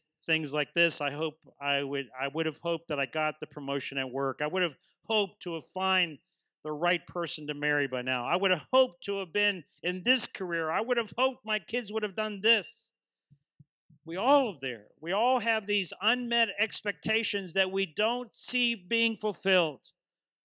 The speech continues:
And it causes us discouragement. Oftentimes what we do as Christians,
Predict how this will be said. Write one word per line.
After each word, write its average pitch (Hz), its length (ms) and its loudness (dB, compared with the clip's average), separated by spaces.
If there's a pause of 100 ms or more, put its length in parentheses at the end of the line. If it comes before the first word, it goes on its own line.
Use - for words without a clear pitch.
(480)
And 135 100 -10
it 131 100 -8
causes 165 500 0
us - 420 0
discouragement. 127 760 -2 (1400)
Oftentimes 208 720 0
what 170 160 -4
we 147 80 -4
do 151 180 -2
as 135 100 0
Christians, 135 400 -6